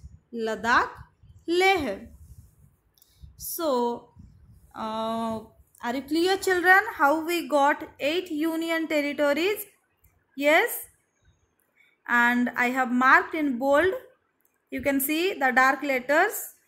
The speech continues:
These are the new union territories. Okay. Dadra Nagar Haveli and Daman and Diu. These are the combined.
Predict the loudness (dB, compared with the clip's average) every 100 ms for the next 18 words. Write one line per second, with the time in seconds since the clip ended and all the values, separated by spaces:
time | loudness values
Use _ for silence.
0 | _ -10 -8 -2 2 2 2 2 4 2
1 | -2 -18 _ _ _ _ _ _ _ -2
2 | 0 0 0 -2 -2 -2 -2 -2 -2 -2
3 | -2 -2 0 0 -2 -6 _ _ _ _
4 | -14 -10 -2 0 0 -4 _ _ _ _
5 | _ _ -2 0 4 4 4 2 -2 -2
6 | -4 -2 -2 -2 -4 0 0 2 0 -2
7 | 0 0 0 -2 -2 -2 -4 -6 -6 -4
8 | -2 -2 -4 -4 0 0 0